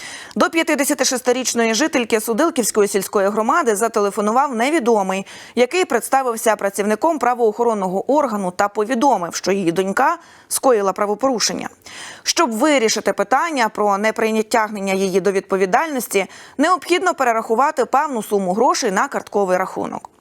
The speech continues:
Жінка без вагань перерахувала п'ять тисяч гривень і лише після цього зателефонувала доньці. Почувши, що з донькою все добре, жінка зрозуміла, що її ошукали шахраї, і звернулася за допомогою до поліції.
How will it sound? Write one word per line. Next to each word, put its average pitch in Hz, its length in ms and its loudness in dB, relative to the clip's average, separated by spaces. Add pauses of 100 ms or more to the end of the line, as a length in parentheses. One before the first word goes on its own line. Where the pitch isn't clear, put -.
(360)
Жінка 233 360 2
без 196 200 0
вагань 269 360 0
перерахувала 208 680 0
п'ять 220 400 0
тисяч 180 300 -4
гривень 247 460 0
і 190 60 0
лише 190 280 2
після 294 440 0
цього 196 400 0 (260)
зателефонувала 214 840 0
доньці. 214 480 -2 (480)
Почувши, 330 500 2
що 254 180 0
з 220 40 -2
донькою 269 420 0
все 247 180 0
добре, 254 380 2
жінка 247 320 0
зрозуміла, 240 600 2
що 190 180 -4
її 196 140 2
ошукали 277 560 0
шахраї, 214 580 0
і 208 40 0
звернулася 202 560 -2
за 175 100 -2
допомогою 180 600 -2
до 175 140 -2
поліції. 165 580 -6